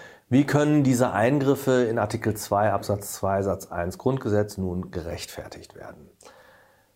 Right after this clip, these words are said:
Wenn wir in die Norm schauen, sehen wir einen einfachen Gesetzesvorbehalt. Es genügt also ein Parlamentsgesetz.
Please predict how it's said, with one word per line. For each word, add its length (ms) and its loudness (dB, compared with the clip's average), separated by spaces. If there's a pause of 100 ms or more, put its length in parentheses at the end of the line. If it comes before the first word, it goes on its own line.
(120)
Wenn 180 4
wir 160 6
in 120 2
die 80 2
Norm 440 2
schauen, 600 0 (120)
sehen 300 2
wir 240 2
einen 320 -4
einfachen 720 -4
Gesetzesvorbehalt. 1120 -2
Es 220 -16
genügt 480 -2
also 420 -2
ein 360 -14
Parlamentsgesetz. 1120 -8